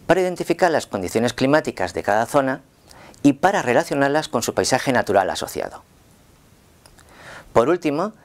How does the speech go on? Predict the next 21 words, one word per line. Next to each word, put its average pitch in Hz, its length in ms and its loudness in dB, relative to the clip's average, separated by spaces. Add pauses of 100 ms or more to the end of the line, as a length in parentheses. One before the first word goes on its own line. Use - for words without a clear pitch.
(220)
trazaremos 123 540 2
una 147 160 2
ruta 156 320 0
para 113 140 4
observar 107 400 0
el 131 80 -4
fenómeno 117 440 -2
meteorológico 117 600 0
denominado 101 560 0 (240)
sombra 104 420 0
pluviométrica 143 720 0 (120)
o 110 100 2
sombra 92 300 0
orográfica, 101 640 -2 (680)
que 196 120 0
se 240 140 0
traduce 175 400 2
en 165 80 0
una 180 280 0 (140)
importante 135 680 0
disimetría 147 800 0